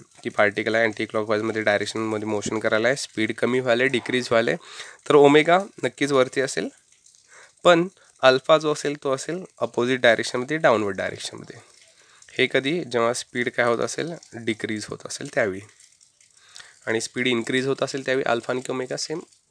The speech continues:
वरच्याच डायरेक्शनमध्ये असेल. इथे आहे स्टेटमेंट, स्टेटमेंट बघून घ्या राईट हँड रूलचं. Imagine the axis of rotation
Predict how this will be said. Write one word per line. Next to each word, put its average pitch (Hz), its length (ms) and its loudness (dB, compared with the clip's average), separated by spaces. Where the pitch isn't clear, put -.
वरच्याच 110 360 -2
डायरेक्शनमध्ये 95 500 -8
असेल. - 220 -12
इथे 135 180 0
आहे 156 180 4
स्टेटमेंट, 156 460 2
स्टेटमेंट 143 460 0
बघून 131 260 -2
घ्या 135 160 -4
राईट 117 260 2
हँड 123 140 -6
रूलचं. 123 300 -6
Imagine 160 640 4
the 131 220 4
axis - 400 -2
of 170 160 -2
rotation 147 640 -2